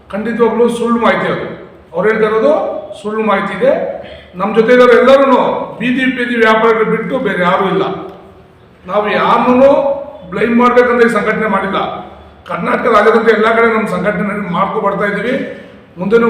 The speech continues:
ಮಾಡ್ತೀವಿ. ನಾವು ಯಾವುದೇ ಒಂದು ಸಂಘಟನೆಗೆ ಅಥವಾ ರಂಗಸ್ವಾಮಿಗೆ ಬೆಂಬಲ ಕೊಡ್ಬೇಕಂತ ಕೊಟ್ಟಿದ್ದೀವಿ.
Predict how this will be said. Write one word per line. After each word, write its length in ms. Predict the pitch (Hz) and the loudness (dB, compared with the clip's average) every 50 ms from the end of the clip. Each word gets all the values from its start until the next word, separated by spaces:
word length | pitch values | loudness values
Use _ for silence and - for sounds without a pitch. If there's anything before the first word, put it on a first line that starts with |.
| 214 214 | 2 4
ಮಾಡ್ತೀವಿ. 420 | 208 220 214 214 214 220 226 254 - - - - - - - - - - - - 180 185 | 4 4 2 2 0 0 0 0 -2 -2 -6 -10 -12 -16 -18 -18 -20 -20 -20 -14 -10 -6
ನಾವು 140 | 196 202 196 190 185 | -4 -2 0 2 2
ಯಾವುದೇ 240 | 175 185 180 214 220 214 214 | 4 4 6 6 6 6 4
ಒಂದು 120 | 214 196 175 180 | 2 0 -2 -4
ಸಂಘಟನೆಗೆ 500 | 180 175 190 214 - 214 214 208 214 196 185 - - - - - - - - - - - - | -4 -2 -2 -2 0 0 0 2 2 2 2 0 -2 -6 -10 -12 -14 -18 -20 -20 -18 -10 -8
ಅಥವಾ 220 | 185 175 196 190 180 165 - 226 254 269 - - | -8 -2 0 0 0 2 0 -2 -4 -6 -8 -10
ರಂಗಸ್ವಾಮಿಗೆ 420 | 175 180 190 185 208 208 214 202 208 - | -12 -12 -6 -6 -4 -4 -2 -2 -2 -2
ಬೆಂಬಲ 220 | 180 202 190 208 208 214 | -2 -2 -2 -2 -2 -2
ಕೊಡ್ಬೇಕಂತ 380 | 208 208 202 202 202 202 - 208 202 - | -2 -2 -2 -4 -4 -4 -6 -6 -6 -6
ಕೊಟ್ಟಿದ್ದೀವಿ. 400 | 185 175 202 220 220 220 220 226 | -6 -6 -6 -4 -2 2 2 2